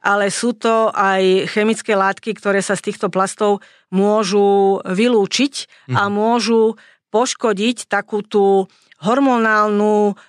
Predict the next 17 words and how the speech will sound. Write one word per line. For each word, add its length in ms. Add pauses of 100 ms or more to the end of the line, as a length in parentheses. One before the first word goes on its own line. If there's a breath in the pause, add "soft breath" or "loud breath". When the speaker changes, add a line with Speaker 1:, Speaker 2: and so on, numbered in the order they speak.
(120 soft breath)
Speaker 1:
rovnováhu 1300
v, 100 (300)
v 80
organizmoch 880 (160)
živočichov, 640
ktoré 560 (160 loud breath)
tam 240
žijú 400
a 80
ktoré 320
Speaker 2:
Mhm. 20
Speaker 1:
sa 140
tam 160
pohybujú. 480
No 80
a 160
takto 320